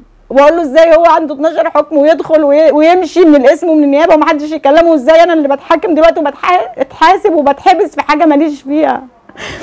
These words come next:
ده كان بني ادم شاذ عايشه معاه وهو شاذ وسبته عشان كده، واتطلقت منه وكانش راضي يطلقني. سود حياتي وعشتي سبع سنين من عمري وانا عايشه في رعب بسبب وانا والولاد،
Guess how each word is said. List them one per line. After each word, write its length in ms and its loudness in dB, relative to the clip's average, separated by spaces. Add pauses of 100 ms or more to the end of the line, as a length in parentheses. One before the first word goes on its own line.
(260)
ده 160 4
كان 240 2
بني 140 4
ادم 320 4
شاذ 480 0
عايشه 480 0
معاه 260 2
وهو 280 4
شاذ 500 -2
وسبته 360 -4
عشان 300 0
كده، 460 -2
واتطلقت 640 2
منه 240 0
وكانش 300 0
راضي 160 2
يطلقني. 640 -2 (460)
سود 500 2
حياتي 480 2
وعشتي 460 0
سبع 320 0
سنين 380 0
من 100 2
عمري 280 2
وانا 140 2
عايشه 300 0
في 120 -6
رعب 180 2
بسبب 480 2
وانا 120 2
والولاد، 420 -2